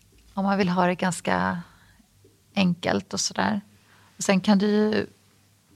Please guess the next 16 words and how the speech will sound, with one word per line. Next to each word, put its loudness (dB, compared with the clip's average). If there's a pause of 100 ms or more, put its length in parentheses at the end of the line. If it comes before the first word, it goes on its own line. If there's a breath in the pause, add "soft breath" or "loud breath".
(540)
i -12
trädgårdslandet 2
och 0
sånt 2
kan 4
du 6
ju 4
låta 2
grejer 4
som 4
grönkålen 4
och 0 (640 loud breath)
allt 0
sånt 2
stå -2
kvar. 4